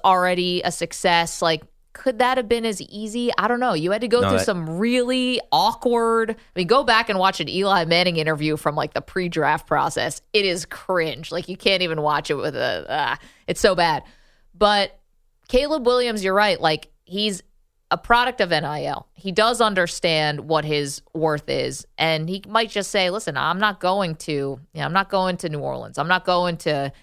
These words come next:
Speaker 1: Atlanta. I'm not going to whoever." I really wanna go to Miami. It's gonna be fascinating.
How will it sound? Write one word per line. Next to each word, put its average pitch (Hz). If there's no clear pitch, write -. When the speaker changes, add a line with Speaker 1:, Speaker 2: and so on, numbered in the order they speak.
Speaker 1:
Atlanta. 147
I'm 147
not 175
going 175
to 151
whoever." 175
I 160
really 185
wanna 170
go 170
to 165
Miami. 165
It's -
gonna 247
be 180
fascinating. 170